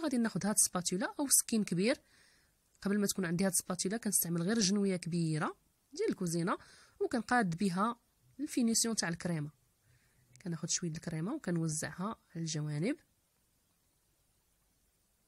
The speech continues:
طريقه التحضير اللي ساهله، يعني ما نش-، ما مطلوبش منا اننا نديرو واحد الفينيسيون اللي ك-، اللي ممتاز مئة بالمئة بحال المحترفين،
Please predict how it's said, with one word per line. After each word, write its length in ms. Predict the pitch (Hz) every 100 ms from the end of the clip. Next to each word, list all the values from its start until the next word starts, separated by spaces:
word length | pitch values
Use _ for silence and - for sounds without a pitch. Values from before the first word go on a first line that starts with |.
| _ _ _ _ _ _ _ _ _ _ _ _ _ _ _ _ _ _ _ _ _ _ _ _ - - _
طريقه 220 | 240 -
التحضير 300 | 214 196 196
اللي 120 | 196
ساهله، 460 | 190 254 240 214 208
يعني 220 | 185 190
ما 100 | 208
نش-، 240 | 190 -
ما 100 | 196
مطلوبش 360 | 196 190 269 -
منا 240 | 208 208
اننا 120 | 202 196
نديرو 260 | 190 196
واحد 140 | 208 170
الفينيسيون 540 | - 208 202 - 208
اللي 100 | 190
ك-، 120 | 180
اللي 600 | - 170 170 202 180 170
ممتاز 580 | 170 185 208 208 208 170
مئة 200 | 185 190
بالمئة 340 | 175 175 175
بحال 220 | 185 - 185
المحترفين، 600 | 180 - 156 151 269